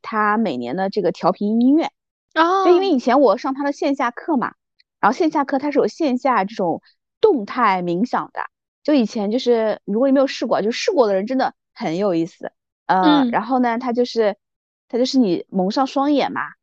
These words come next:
Speaker 1: 然后它是可以要动的，动起来那种冥想。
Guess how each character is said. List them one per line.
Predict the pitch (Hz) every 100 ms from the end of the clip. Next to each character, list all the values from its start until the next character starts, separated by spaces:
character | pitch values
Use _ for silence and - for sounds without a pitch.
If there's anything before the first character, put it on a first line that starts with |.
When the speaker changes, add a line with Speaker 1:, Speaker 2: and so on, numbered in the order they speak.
| _ -
Speaker 1:
然 | 185
后 |
它 | 233
是 | 233
可 | 226
以 | 233
要 | 233
动 | 254 359 254
的， | -
动 | - 311
起 | 262
来 | 131
那 | 180
种 | 190
冥 | 170 185
想。 | -